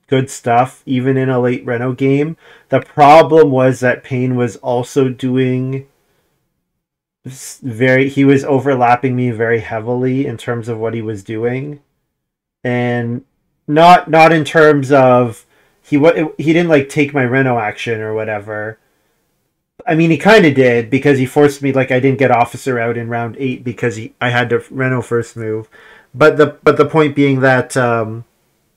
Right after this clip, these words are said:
the point being that, um, uh, we were both doing non-accumulating actions a bunch.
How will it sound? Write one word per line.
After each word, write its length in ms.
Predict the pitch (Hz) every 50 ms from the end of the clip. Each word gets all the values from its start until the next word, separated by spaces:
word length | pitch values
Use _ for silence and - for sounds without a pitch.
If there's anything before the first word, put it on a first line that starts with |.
| _ _ _ _ _ _ _ _ _ _ _ _ _ _ _ _ _ _ _ _ _ _ _ _ _ _ _ -
the 100 | 143 135
point 280 | 135 151 151 147 135 131
being 240 | 139 139 139 131
that, 280 | 131 127 127 120 - -
um, 540 | 127 123 120 120 113 110 110 107 107 110 - _ _ _ _ _ _ _ _ _ _ _ _ _ _ _ _ _ _ _ _ _ -
uh, 880 | 139 131 123 123 123 120 117 113 113 113 113 110 110 107 107 110 - - _ _ _ _ _ _ _ _ _ _ _ _ _ _ _ _ _ _ _ _ _ _ _ _ _ _ _ -
we 160 | 156 156 151
were 200 | 147 151 147 123
both 240 | 139 156 156 156 -
doing 220 | 156 151 151 143
non-accumulating 720 | 139 139 139 143 143 139 - 139 131 139 147 147 147 147 147
actions 420 | 147 151 151 - - 151 151 139
a 60 | 151 139
bunch. 540 | 139 147 151 170 190 185 - - - _